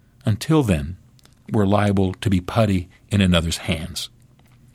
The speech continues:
You know, I've gone to visit several German military cemeteries in Europe, and when I'm there, I always visit the central office.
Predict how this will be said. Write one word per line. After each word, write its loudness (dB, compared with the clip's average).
You 4
know, 8
I've 2
gone 4
to 0
visit 0
several 2
German 4
military 0
cemeteries 0
in 0
Europe, 2
and 4
when 6
I'm 4
there, 4
I 4
always 4
visit 0
the -4
central 0
office. 0